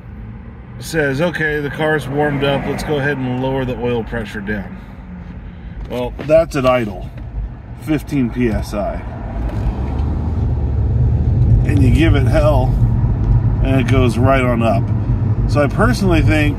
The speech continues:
that this car does have oil pressure issues somewhere else. Very well could be the balance shafts, could be anywhere else. Um,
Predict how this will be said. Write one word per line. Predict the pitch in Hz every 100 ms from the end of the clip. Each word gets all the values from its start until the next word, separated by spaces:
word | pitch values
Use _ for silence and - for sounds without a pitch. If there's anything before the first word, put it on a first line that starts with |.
| -
that | 151 127
this | 143 143
car | - 180 165
does | - 139 143
have | 143 135 127
oil | 131 135
pressure | - 131 - 135 123 120 -
issues | 117 117 127 117
somewhere | - 127 123 113
else. | 110 110 131 - - - - - - - - - - - - -
Very | - 135 139
well | 135 123
could | - 123
be |
the | 127
balance | 110 123 120 117
shafts, | - 117 113 -
could | - 139
be | 117 120
anywhere | 123 120 113 110 107
else. | 110 107 - -
Um, | - - - - - - - 101 104 113 110 107